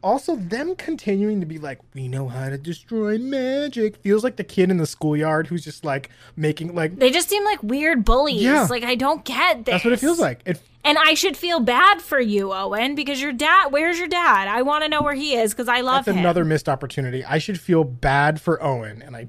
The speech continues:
Speaker 1: don't.
Speaker 2: He's annoying
Speaker 1: He's
Speaker 2: me.
Speaker 1: annoying.
Speaker 2: I'm over it
Speaker 1: He,
Speaker 2: now.
Speaker 1: he feels, he feels like that character in every movie of the, like, oh, you haven't seen it yet.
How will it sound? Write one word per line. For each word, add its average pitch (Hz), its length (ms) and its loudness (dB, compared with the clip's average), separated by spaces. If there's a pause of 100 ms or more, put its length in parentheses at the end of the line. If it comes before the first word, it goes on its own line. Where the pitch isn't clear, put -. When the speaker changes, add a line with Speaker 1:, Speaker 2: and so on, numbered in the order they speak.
Speaker 1:
don't. - 480 -18 (1400)
Speaker 2:
He's 254 340 -2
annoying 262 340 2
Speaker 1:
He's 185 120 2
Speaker 2:
me. 156 160 -2
Speaker 1:
annoying. 165 380 2
Speaker 2:
I'm - 120 4
over 220 280 2
it 180 60 -8
Speaker 1:
He, 180 160 -4
Speaker 2:
now. 196 140 -8
Speaker 1:
he 180 200 0
feels, 165 640 -2 (360)
he 196 160 -4
feels 214 560 0
like 139 520 -2 (500)
that 143 480 -6
character 180 520 -2
in 156 120 -4
every 147 320 -4
movie 147 540 -2 (100)
of 131 320 -6
the, 123 480 -6
like, 139 260 -8 (380)
oh, 120 100 -12
you 123 100 -6
haven't 127 260 -10
seen 113 220 -8
it 98 100 -14
yet. 101 240 -14